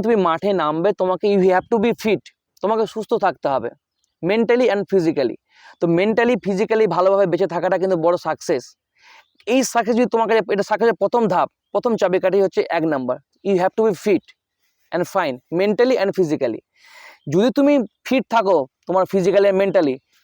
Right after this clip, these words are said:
তারপরে তোমার নিত-, দ্বিতীয় ধাপটা আসবে কি, যে এবার তোমার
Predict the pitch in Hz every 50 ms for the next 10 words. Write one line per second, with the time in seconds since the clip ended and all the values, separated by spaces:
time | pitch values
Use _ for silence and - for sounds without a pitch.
0 | _ - 170 170 175 - - 214 196 - 196 196 180 165 165 170 180 143 151 131
1 | 135 156 147 185 185 165 170 165 - 175 165 165 147 156 170 - - 240 294 -
2 | _ _ _ _ _ _ _ _ _ _ _ _ _ _ _ _ _ _ - 160
3 | 170 175 151 185 190 190 - 202 190